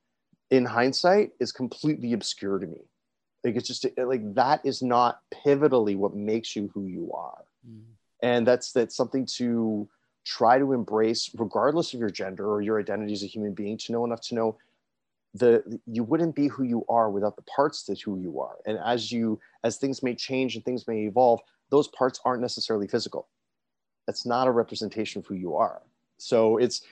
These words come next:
Speaker 1: it's up to you where you feel that, okay, you look at yourself in the mirror, this gives me peace.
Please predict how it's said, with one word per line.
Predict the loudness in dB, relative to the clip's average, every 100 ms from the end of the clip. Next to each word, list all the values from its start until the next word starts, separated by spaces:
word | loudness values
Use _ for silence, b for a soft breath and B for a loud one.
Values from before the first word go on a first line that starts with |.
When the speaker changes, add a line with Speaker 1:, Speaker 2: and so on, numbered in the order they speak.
| b
Speaker 1:
it's | 0 0
up | 0
to | -4
you | -2 0
where | 2 0
you | 0 -2
feel | 0 2 4
that, | 0
okay, | -2 -4 -2
you | 0
look | 0 -2
at | -4
yourself | -2 -2 -2
in |
the | -6
mirror, | -2 -2
this | -2 -4
gives | -4 -6 -6
me | -10
peace. | -6 -6 -6 -14